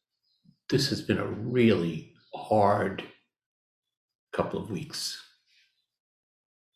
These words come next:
You know, in the midst of all the trouble in the world, which is always going on,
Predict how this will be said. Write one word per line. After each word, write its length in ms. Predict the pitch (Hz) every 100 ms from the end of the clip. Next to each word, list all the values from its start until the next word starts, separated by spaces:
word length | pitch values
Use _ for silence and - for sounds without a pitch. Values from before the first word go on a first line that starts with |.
| _ _ _ _ _ _ -
You 120 | 104
know, 60 |
in 220 | 139 113 113
the 60 |
midst 340 | 110 123 - 113
of 420 | 95 90 - - - - _ - - _ _ _ _ _ _ _ _ _ _ -
all 200 | 131 131
the 120 | 127
trouble 440 | - 127 135 120
in 80 | 123
the 100 | 113
world, 360 | 123 120 113 113
which 220 | 117 -
is 120 | 101
always 840 | - 135 156 117 87 - - - - _ _ _ _ -
going 240 | 98 95 90
on, 480 | 98 87 95 107